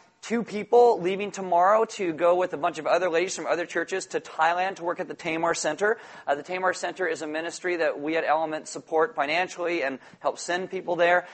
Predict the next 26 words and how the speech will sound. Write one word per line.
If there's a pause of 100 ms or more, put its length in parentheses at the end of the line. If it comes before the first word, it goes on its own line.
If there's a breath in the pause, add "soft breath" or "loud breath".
(100)
And
what
they
do
is
they
get
young
girls
out
of
prostitution. (420 loud breath)
Uh,
prostitution
is,
has
one
of
the
highest
rates
in
the
country
of
Thailand,